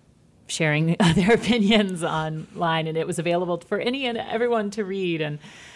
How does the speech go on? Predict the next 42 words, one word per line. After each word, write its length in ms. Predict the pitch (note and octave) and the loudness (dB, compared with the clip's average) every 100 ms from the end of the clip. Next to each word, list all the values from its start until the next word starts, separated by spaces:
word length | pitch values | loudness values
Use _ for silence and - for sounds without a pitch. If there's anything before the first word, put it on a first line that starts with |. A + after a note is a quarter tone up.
| - | -20
so 200 | - - | -8 0
I, 160 | F3+ E3 | 0 0
I 80 | F3 | -4
felt 220 | - - | -6 -4
like 160 | F#3+ F#3 | -4 -4
it, 440 | E3 D#3 - - _ _ _ | -4 -6 -12 -20 _ _ _
I 80 | F#3+ | -16
feel 180 | - B3 | -8 -6
like, 180 | A#3 A3+ G3 - - | -6 -6 -12 -14 -10
and 100 | - | -6
also 240 | C4 - G4+ | -6 -2 -2
I 140 | B3+ | 0
will 120 | A#3 | -2
say, 520 | A3+ F#3 D3+ D3+ F3 - - _ _ _ F3+ | -2 -2 -2 -2 -8 -14 -20 _ _ _ -6
one 180 | F3 | -4
of 80 | E3 | -4
the 60 | D3+ | -4
things 240 | D#3+ D3+ | -6 -6
that 80 | D#3+ | -6
I 60 | D3+ | -6
learned 340 | D3+ D3+ D3 | -6 -6 -8
from 160 | E3 D3 | -10 -8
doing 240 | D3+ C#3+ | -6 -6
Millie 280 | C#3+ C#3 C#3+ | -6 -6 -8
is 120 | D3+ | -8
that 160 | D3+ D3 | -8 -8
it 100 | - | -10
helped 300 | - E3 F3 | -10 -10 -6
me 400 | D#3 D3 C#3+ D3 _ _ _ _ - | -6 -4 -6 -12 _ _ _ _ -6
find 240 | D#3+ D#3 | -4 -4
a, 60 | C#3 - | -6 -10
a, 140 | E3 D3+ - - | -14 -14 -14 -14
a 40 | |
better 240 | D#3 D#3+ C#3 | -4 -2 -2
balance 480 | C3+ C3 C3+ - E3+ | -4 -4 -6 -10 -8
in 60 | |
my 140 | D#3 D3+ | -8 -6
life, 420 | D3+ E3+ F#3 - | -6 -6 -10 -14
because 260 | E3 D#3 D3 | -14 -10 -10
I 60 | |
think 400 | C#3+ D3 C#3 - | -10 -10 -10 -12
back 440 | D3 C3+ C#3+ - | -10 -10 -10 -18